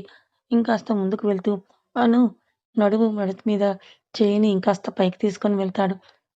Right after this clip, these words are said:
అసలు ఊపిరాడక అను కార్తీక్ షర్ట్‌ని గట్టిగా పట్టుకొని వదలమని ఇంకో చేత్తో భుజం మీద కొడుతుంది. అనుకి ఊపిరి భారమైనప్పుడల్లా కార్తీక్ తన ఊపిరినిస్తూ ఒక్కసారిగా కింద పెదవిని కొరుకుతాడు. ఆ అని అరిచి ఒక్కసారిగా కార్తీక్‌ని తోసి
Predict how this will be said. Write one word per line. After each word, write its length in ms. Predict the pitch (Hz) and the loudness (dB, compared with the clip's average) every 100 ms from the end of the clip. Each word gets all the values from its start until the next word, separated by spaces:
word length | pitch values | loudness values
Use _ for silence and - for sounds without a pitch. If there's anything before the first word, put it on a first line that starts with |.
| 220 | -4
అసలు 220 | 190 202 | 0 2
ఊపిరాడక 460 | 190 196 196 190 202 | 2 2 2 2 0
అను 200 | 185 196 | 0 0
కార్తీక్ 440 | 202 190 185 - | 0 0 -2 -8
షర్ట్‌ని 300 | - 196 - | -4 -4 -4
గట్టిగా 320 | 185 180 214 208 | -6 -4 -4 -2
పట్టుకొని 440 | 202 185 196 196 185 _ _ _ - | -4 -4 -4 -4 -6 _ _ _ -2
వదలమని 420 | 202 202 202 196 | 0 0 -2 -4
ఇంకో 180 | 190 208 | -4 -4
చేత్తో 320 | 190 185 - | -2 -4 -4
భుజం 240 | 190 190 202 | -6 -4 -4
మీద 140 | 196 | -4
కొడుతుంది. 440 | 190 185 185 190 196 - _ _ _ | -4 -4 -2 -2 -2 -6 _ _ _
అనుకి 360 | 220 202 208 214 | -2 -2 -2 -2
ఊపిరి 300 | 202 196 214 | -4 -4 -4
భారమైనప్పుడల్లా 720 | 185 185 190 196 190 202 190 196 | -2 -2 -2 -4 0 0 0 -2
కార్తీక్ 500 | 202 185 180 190 - _ _ _ - | -2 -2 -2 -8 -8 _ _ _ -2
తన 160 | 226 220 208 | 2 2 0
ఊపిరినిస్తూ 540 | 214 233 220 185 - 208 | 2 2 2 -4 -2 -2
ఒక్కసారిగా 500 | 190 - 220 208 208 | -2 -2 0 0 -2
కింద 220 | 196 196 | 0 -2
పెదవిని 380 | 196 196 190 202 | 0 0 0 0
కొరుకుతాడు. 520 | 196 190 185 196 196 - _ _ _ 240 | -2 -2 0 2 0 -6 _ _ _ 4
ఆ 100 | 214 | 6
అని 200 | 214 220 208 | 6 4 4
అరిచి 260 | 180 208 214 | 2 0 -2
ఒక్కసారిగా 500 | 202 214 208 202 208 | 0 -2 0 0 0
కార్తీక్‌ని 500 | 208 190 214 220 202 | 0 -2 -2 -6 -2
తోసి 320 | 196 190 208 | -2 0 -2